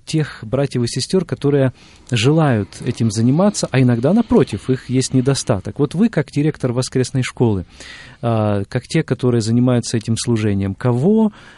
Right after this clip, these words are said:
вы ищете, кого отбираете, а кому, может быть, иногда и отказываете? На основании каких, э, критериев вы подбираете те кадры, которые служат в воскресной школе?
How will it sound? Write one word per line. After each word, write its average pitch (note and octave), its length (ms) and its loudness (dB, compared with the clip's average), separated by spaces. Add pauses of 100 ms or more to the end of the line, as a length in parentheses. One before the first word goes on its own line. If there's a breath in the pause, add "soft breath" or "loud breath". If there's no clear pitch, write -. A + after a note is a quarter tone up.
(180 loud breath)
вы A#2+ 280 0
ищете, A#2 500 -4
кого A#2+ 440 -2
отбираете, A#2 680 0
а - 60 -2
кому, F#3 260 -2
может G3 320 -2
быть, F3 220 -4
иногда E3+ 320 0
и F#3 40 0
отказываете? G#2+ 760 -2
На G2+ 120 -2
основании A2+ 960 -2
каких, - 560 -8
э, A#2 160 -4
критериев C3+ 600 -2
вы B2+ 120 0
подбираете B2 680 0 (380 loud breath)
те A#2+ 120 -2
кадры, C3+ 400 0
которые D3 380 0
служат D#3+ 360 -2
в C#3+ 60 -6
воскресной D3 460 -4
школе? A2 420 -4